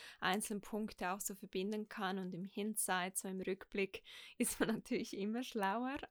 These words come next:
ähm, was man vielleicht anders machen könnte.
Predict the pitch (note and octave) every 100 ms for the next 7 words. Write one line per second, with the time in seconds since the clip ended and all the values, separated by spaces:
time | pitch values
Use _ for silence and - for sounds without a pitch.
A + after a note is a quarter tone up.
0 | - A3 G#3 G#3 G#3 G3 E3+ A3 G#3 F#3+
1 | F#3+ - F3+ F#3+ G#3+ A3 G3 A3 A3+ -
2 | A3+ A3 - A3+